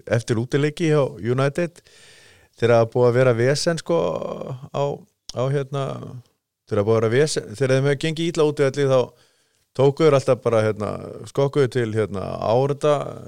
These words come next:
United og klöppuðu fyrir þeim og svo svona eftir fimm mínútur voru þeir komnir inn í klefa venjulega.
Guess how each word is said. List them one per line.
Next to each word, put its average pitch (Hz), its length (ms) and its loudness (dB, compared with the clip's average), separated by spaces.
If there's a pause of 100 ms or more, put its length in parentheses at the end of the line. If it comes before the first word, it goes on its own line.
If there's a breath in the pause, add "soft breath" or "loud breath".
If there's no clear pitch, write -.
(140)
United 131 500 -4
og - 200 -6
klöppuðu 147 500 0
fyrir 160 300 2
þeim 143 120 -2
og 107 120 -4
svo 120 160 -2
svona 123 200 -4
eftir 117 160 -8
fimm 135 200 -4
mínútur 135 320 -6
voru 127 200 -2
þeir 117 120 -6
komnir 120 280 -2
inn 101 80 -6
í 98 80 -14
klefa 180 360 0
venjulega. 190 360 -6